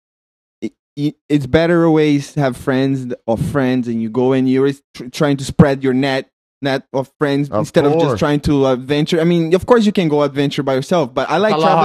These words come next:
Speaker 2: harder.
Speaker 1: when I have friends
Speaker 2: Yeah,
Speaker 1: already
Speaker 2: yeah.
Speaker 1: there.
Speaker 2: Yeah.
Speaker 1: It just, for me, it, it helps a lot, and I just kinda like
Speaker 2: Of
Speaker 1: don't
Speaker 2: course.
Speaker 1: waste time doing things that I shouldn't, and I might repent.
Speaker 2: <laughs>
Speaker 1: Focus on the, the good shit.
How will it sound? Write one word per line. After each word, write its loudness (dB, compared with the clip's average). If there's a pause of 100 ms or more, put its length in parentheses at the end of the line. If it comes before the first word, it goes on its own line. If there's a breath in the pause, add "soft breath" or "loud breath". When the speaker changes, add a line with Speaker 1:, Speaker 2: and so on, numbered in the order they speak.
(120)
Speaker 2:
harder. 2
Speaker 1:
when 0
I 0
have 2
friends 4
Speaker 2:
Yeah, 6
Speaker 1:
already 6
Speaker 2:
yeah. 0
Speaker 1:
there. 6 (180)
Speaker 2:
Yeah. -2
Speaker 1:
It 2
just, -4 (160)
for 4
me, 4
it, 0 (260)
it 2
helps 2
a 0
lot, 0
and -2
I 0
just -8 (100)
kinda -6
like -6
Speaker 2:
Of -2
Speaker 1:
don't 6
Speaker 2:
course. 6
Speaker 1:
waste -4
time 2
doing 0 (180)
things -4
that 2 (460)
I -6
shouldn't, 0
and -2 (100)
I -8
might 0
repent. -2 (400)
Speaker 2:
<laughs> -4
Speaker 1:
Focus -10
on -6
the, 2
the -2
good 0
shit. -10